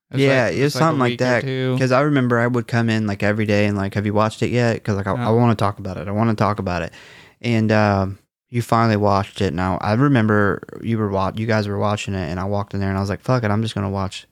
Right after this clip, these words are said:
Speaker 2: You'd already watched half of it. I'm like, "I'm just gonna watch half of it again." <laughs>
Speaker 1: Yeah, I wish, I wish that they would have English dubbed it because there's, there's some shows out there that are English dubbed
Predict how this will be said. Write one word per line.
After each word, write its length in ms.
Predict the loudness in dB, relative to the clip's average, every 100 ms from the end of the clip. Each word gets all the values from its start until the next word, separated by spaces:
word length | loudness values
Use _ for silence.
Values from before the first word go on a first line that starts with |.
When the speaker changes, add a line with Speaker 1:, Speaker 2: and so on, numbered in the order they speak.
| _ _ _ _ _ _
Speaker 2:
You'd 180 | 0 2
already 200 | 4 4
watched 320 | 2 0 -2
half 220 | -4 -2
of 120 | -4
it. 120 | -4 -4
I'm 80 |
like, 120 | -4 -2
"I'm 80 | -2
just 120 | -2
gonna 120 | -4
watch 240 | -4 -4
half 220 | -6 -8 -6
of 60 |
it 80 | -8
again." 420 | -4 -4 -2 -4 -6
<laughs> 60 | -16 -20 -20 -20 _
Speaker 1:
Yeah, 200 | 0 4
I 40 | 4
wish, 300 | 2 -2 -6 -14 -2
I 80 | 0
wish 260 | 2 2 0
that 400 | 0 0 0 0
they 180 | 2 2
would 300 | 2 0 0
have 260 | -2 -2 -2
English 440 | 2 2 2 -2 0
dubbed 480 | 2 2 0 -6 -14 _ _ _
it 320 | -2 -2 -2 -6 _ _
because 520 | -4 0 -2 -2 -8 -14
there's, 360 | -2 0 0 -2
there's 260 | 0 0 0
some 400 | 0 0 0 -4 _ -12
shows 400 | 0 2 2 0
out 220 | -2 0
there 180 | -4 -2
that 200 | -2 -2
are 80 | -2
English 480 | 0 0 -2 -6 -4
dubbed 500 | -2 0 -2 -6